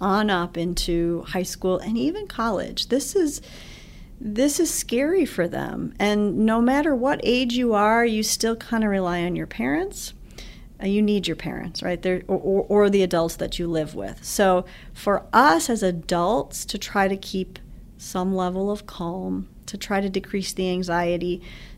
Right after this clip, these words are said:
to not share information that's maybe just too much for them, that there is a time and a place for that.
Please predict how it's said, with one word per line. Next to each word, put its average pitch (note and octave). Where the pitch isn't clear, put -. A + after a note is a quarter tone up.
to A3+
not A#3+
share G3
information G#3
that's E3+
maybe F3+
just -
too F3+
much -
for D#3+
them, B2+
that F3
there F#3
is F#3
a F3+
time F3+
and D#3+
a D#3
place E3
for F#3
that. D#3+